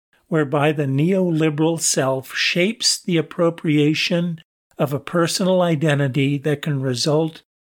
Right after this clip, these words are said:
in greater narcissism, isolation, and suffering. Moreover, self-help, including mindfulness and other Buddhist methods, offer relief for what is actually a mere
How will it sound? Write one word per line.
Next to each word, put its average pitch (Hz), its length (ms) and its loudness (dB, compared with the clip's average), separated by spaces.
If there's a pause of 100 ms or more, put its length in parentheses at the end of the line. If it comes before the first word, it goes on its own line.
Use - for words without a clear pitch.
(160)
in 139 200 0
greater 160 460 0
narcissism, 160 1160 0 (580)
isolation, 160 1200 0 (400)
and 135 280 -2
suffering. 131 680 -4 (1200)
Moreover, 170 540 2
self-help, 180 920 0
including 170 520 0
mindfulness 170 920 0
and 151 200 0
other 156 240 0
Buddhist 151 460 0
methods, 135 720 -4 (420)
offer 175 400 0
relief 160 960 -2
for - 220 -4
what 165 180 2
is 165 160 0
actually 190 680 0
a 151 180 -2
mere 175 500 0